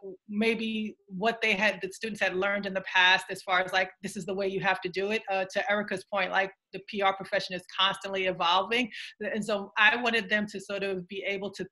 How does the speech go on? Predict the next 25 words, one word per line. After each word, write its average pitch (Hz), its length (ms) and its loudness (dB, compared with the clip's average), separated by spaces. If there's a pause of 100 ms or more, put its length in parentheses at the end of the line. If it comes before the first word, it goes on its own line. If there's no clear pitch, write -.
think, 202 320 -2 (160)
and 202 280 -2
I 208 140 4
tried 208 300 2
to 208 80 -10
present 196 480 -2
as 185 160 -6
much 202 200 -2 (140)
ambiguity 202 960 -2 (320)
as 214 140 4
I 202 140 4
could 220 400 -2
in 208 80 -2
a 196 60 2
lot 190 280 2
of 185 160 -2
the 202 180 -6
examples 196 540 -2
that 202 100 0
I 196 100 4
gave 196 340 -2
them, 240 140 -2
because 214 440 -2
we 226 200 -4
don't 220 200 0